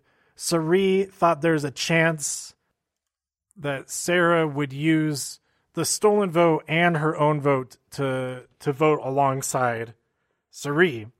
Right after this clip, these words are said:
and get Aubrey out. Um, but there's also an equal chance that she could have used it to definitely get Ty out, using that vote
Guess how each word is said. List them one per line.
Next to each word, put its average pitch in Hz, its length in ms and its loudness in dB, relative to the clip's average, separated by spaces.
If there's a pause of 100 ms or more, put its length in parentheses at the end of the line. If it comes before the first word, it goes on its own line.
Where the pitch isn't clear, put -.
(300)
and 139 240 -6
get 135 180 -2
Aubrey 165 420 2
out. 101 280 -8 (580)
Um, 131 300 -4
but 135 120 -2
there's 160 220 2
also 175 320 4
an 165 60 -6
equal 175 280 2
chance 165 400 0
that 156 200 0
she 160 100 -8
could 170 160 0
have 156 100 -2
used 151 260 0
it 143 160 -2
to 139 80 -12
definitely 143 440 2
get 123 240 -8
Ty 170 380 2
out, 202 260 -2 (400)
using 147 300 -2
that 139 220 2
vote 143 300 0